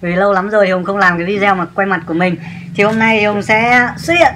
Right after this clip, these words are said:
tại cái video này và Hùng sẽ giới thiệu đến mọi người một cuốn bí kíp để mọi người, giúp mọi người chơi cầu lông tốt hơn. Ok, xin giới thiệu mọi người. Đây là một cuốn sách có tên là Giáo trình cầu lông. Đây chính là cuốn sách giáo trình được sử dụng để giảng dạy chính thức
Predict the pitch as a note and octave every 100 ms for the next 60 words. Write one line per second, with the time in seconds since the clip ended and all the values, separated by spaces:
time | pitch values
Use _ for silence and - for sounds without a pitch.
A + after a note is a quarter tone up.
0 | - A3+ G#3+ F#3 F3+ G#3 C4 C4 B3 A3+
1 | G#3 F#3+ F#3 A#3 G#3 B3 G#3+ F#3+ A#3 B3
2 | G3 G3+ F#3+ F#3+ F#3 _ - - F3+ G#3
3 | G3 G#3+ E4+ D4+ G#3+ F#3 D3 E3+ E3 F3+
4 | C#4 G3 E3+ E3 F#3+ F3 F3 G3+ A3+ A#3
5 | A3 - - - - G#3 A3+ A#3 G3 F#3+
6 | C4 G3+ G3 G3 - - - - G3+ G3+
7 | F#3 F3+ F3 E3+ F3 F3+ C#4+ - - F3
8 | E3+ G#3+ G3 E3 D3 E3+ F3+ F#3+ F3+ F3+
9 | G#3 - - - - F#3 F#3 F#3+ F#3+ E3
10 | F3 A#3 G3+ E3+ F3+ A#3 E3+ - - -
11 | F#3 F3+ E3 D3+ A#3 - D#3+ C3+ B2 D#3
12 | B2+ B2+ F#3 - D#3+ E3+ D4+